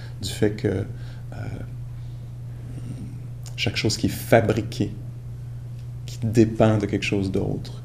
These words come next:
qui est causée par autre chose, parce que chaque événement de notre vie, chaque chose qui nous habite ou qui, qu'on, qui, qui nous appartient, euh, est, est dépendant d'autre chose.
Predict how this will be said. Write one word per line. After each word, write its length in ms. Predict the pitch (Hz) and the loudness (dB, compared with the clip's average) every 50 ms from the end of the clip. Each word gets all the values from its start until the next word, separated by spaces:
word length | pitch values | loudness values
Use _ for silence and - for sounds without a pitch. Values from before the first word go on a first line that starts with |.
| - - | -10 -8
qui 120 | - - - | -6 -6 -6
est 180 | - - - | -6 -6 -4
causée 500 | - - 113 113 113 104 92 95 107 107 | 4 8 10 10 10 10 8 6 4 4
par 240 | 107 110 104 95 95 | 4 2 0 0 0
autre 180 | 98 101 - - | 0 -2 -2 0
chose, 460 | - 104 98 104 101 - - - - - - - - - - - - - - - - - - | 0 0 2 0 -2 -4 -6 -8 -8 -10 -10 -10 -10 -10 -10 -10 -10 -10 -10 -10 -10 2 6
parce 360 | - 123 - - - - - | 6 6 6 6 2 -2 -2
que 260 | - - - 113 113 110 - - - - - - - - - - - - - | 0 2 2 2 4 2 0 -6 -10 -10 -10 -10 -10 -10 -10 -8 -8 -8 -8
chaque 580 | - - - - - 123 117 - - - - - - - | -4 -4 0 4 4 4 4 4 0 -6 -8 0 4 4
événement 500 | 110 104 107 110 104 107 107 107 107 107 | 6 8 8 6 6 6 6 6 4 4
de 140 | 104 101 101 | 4 2 2
notre 280 | 98 95 - - - | 0 0 -2 -2 -4
vie, 280 | 98 98 95 104 104 104 | -4 -2 -2 -2 -2 -2
chaque 400 | 104 - - - - 101 - - - - - - - - | -2 -4 0 2 2 2 2 -2 -8 -8 -8 -8 -8 -6
chose 840 | - - - - 110 107 104 104 104 - - - - - - - - - - - - - - - - - - | -4 -2 4 8 8 8 8 8 6 4 0 -2 -2 -4 -6 -6 -8 -8 -8 -8 -8 -8 -8 -10 -10 -8 -4
qui 120 | - - | -2 0
nous 400 | 98 98 101 101 98 98 95 101 | 0 0 0 0 0 0 2 2
habite 440 | 104 101 98 - 104 104 104 - - | 2 2 4 4 4 4 4 0 -4
ou 60 | - - - - | -6 -6 -8 -8
qui, 120 | - - - | -10 -10 -4
qu'on, 340 | - - 98 101 98 104 107 - - | 0 0 2 2 2 0 -2 -2 -4
qui, 120 | - - - - - | -8 -8 -8 -8 -6
qui 100 | - - | -4 -2
nous 240 | 101 101 101 101 117 | 0 0 4 6 8
appartient, 640 | 120 - - 107 - - - - - - 101 101 - - - - - - - - - - - - - | 8 8 6 2 0 -2 -6 -4 -2 -2 0 -2 -2 -4 -6 -8 -10 -10 -10 -10 -10 -10 -10 -8 -6
euh, 100 | 110 101 107 - 113 - - - - - - - | -4 -4 -4 -4 -6 -6 -8 -8 -10 -8 -4 -4
est, 140 | - - - - - - - - - - - - - - - - | -4 -4 -4 -6 -10 -10 -10 -10 -10 -10 -10 -10 -10 -8 -6 -6
est 160 | 92 101 101 | -4 2 6
dépendant 580 | - 127 123 123 120 107 107 101 98 107 104 107 | 8 8 8 8 8 6 6 6 6 4 4 4
d'autre 280 | 104 - - - - | 2 2 0 0 -2
chose. 500 | - - 110 110 110 113 - - - - | -2 0 2 2 2 0 -2 -4 -6 -8